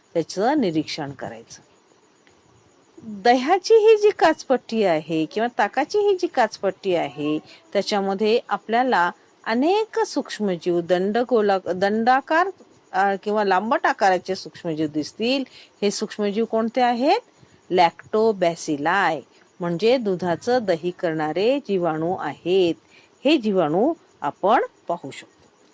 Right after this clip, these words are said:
हे झालं त्यापैकी एक उदाहरण. असे असंख्य उदाहरणं या मोनेरा गटामध्ये, मोनेरा सृष्टीमध्ये येतात. मग त्यांची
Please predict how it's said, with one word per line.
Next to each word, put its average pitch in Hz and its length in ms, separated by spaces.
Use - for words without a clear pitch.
हे 427 120
झालं 440 340
त्यापैकी 381 520
एक 285 160
उदाहरण. 165 440
असे 269 160
असंख्य 508 480
उदाहरणं 208 600
या 220 320
मोनेरा 190 640
गटामध्ये, 175 680
मोनेरा 190 460
सृष्टीमध्ये 170 760
येतात. 175 380
मग 302 80
त्यांची 440 220